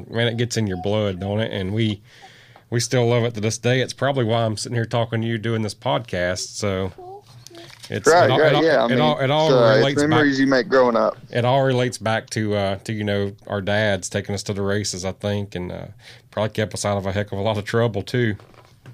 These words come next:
Speaker 2: Yeah, yeah, I'm fortunate for that. You know, most of my weekends are spent at the racetrack somewhere, so it's a lot better to be there late at night than it is getting in some sort of trouble doing something you shouldn't be doing.
Speaker 1: Yeah, no doubt, man. Exactly.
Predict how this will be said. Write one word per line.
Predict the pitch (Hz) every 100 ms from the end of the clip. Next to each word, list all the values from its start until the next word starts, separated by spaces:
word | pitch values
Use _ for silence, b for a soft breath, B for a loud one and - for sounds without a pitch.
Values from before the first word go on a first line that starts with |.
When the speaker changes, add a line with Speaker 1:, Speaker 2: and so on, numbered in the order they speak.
| - _ B B -
Speaker 2:
Yeah, | - 156 165 170
yeah, | 143 135 143 139
I'm | 143
fortunate | 139 147 127 135 120
for | 123
that. | 117 113 101
You | 113
know, | 113 113
most | 120 131 -
of |
my | 123
weekends | 123 127 - 135 117
are | 113
spent | - 147 127
at | 117
the | 131
racetrack | 117 113 131 117
somewhere, | - 113 113 104 98
so | - 104 101 101 B B B -
it's | 107 107
a |
lot | 113 113
better | 127 123 120
to | 120
be | 127
there | 123 123 120
late | 120 120
at | 120
night | 117 120 113
than | 113
it | 113 113
is | 113 110 - - _ _ -
getting | - 117 117
in | 113
some | 120 113
sort | 117 110
of |
trouble | - 117 110 110
doing | 113 110
something | 107 113 90
you | 110
shouldn't | 120 98
be | 107
doing. | 101 101 104 - _ _ B B B B -
Speaker 1:
Yeah, | 131 120
no | 127
doubt, | 120 113 104
man. | 98 95
Exactly. | 98 104 104 101 95